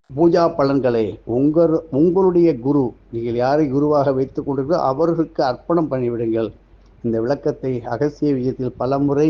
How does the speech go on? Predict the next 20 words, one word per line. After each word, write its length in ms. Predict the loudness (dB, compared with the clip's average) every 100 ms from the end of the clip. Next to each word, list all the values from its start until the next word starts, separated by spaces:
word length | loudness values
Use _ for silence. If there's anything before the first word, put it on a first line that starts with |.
| 2
இன்றும் 440 | 0 2 4 2 2 0
அன்றும் 460 | 0 2 2 2 2
என்றென்றும் 560 | 2 2 4 4 2 0
கொடுத்து 340 | -2 -2 -4
கொண்டு 260 | -4 -4 -2
வரப்படுகிறது. 760 | -2 -4 -6 -4 -4 -2 -2 -4 -6 -12 -20 -20 -20 -18 -6
இப்படி 440 | -6 -2 0 2 0 -2 -4
மாட்டுப் 400 | -4 -2 -2 -2
பொங்கல் 280 | 0 0 0
அன்றைக்கு 400 | -2 -2 2 4 2 -4 -20 -20 -20 -14 -6
உங்க 220 | -2 0
வீட்டுல 300 | 0 0 0
பசுமாடு 500 | 0 -2 -2 -2 0
இல்லை 220 | -2 -2 -4
என்றால் 320 | 0 0 0
கோசாலையை 520 | -2 -2 -2 0 -2
படிங்க, 280 | -6 -8 -6
அதுவும் 400 | -4 2 4 4
இல்லை 240 | 4 4 2
என்றால் 360 | 2 0 0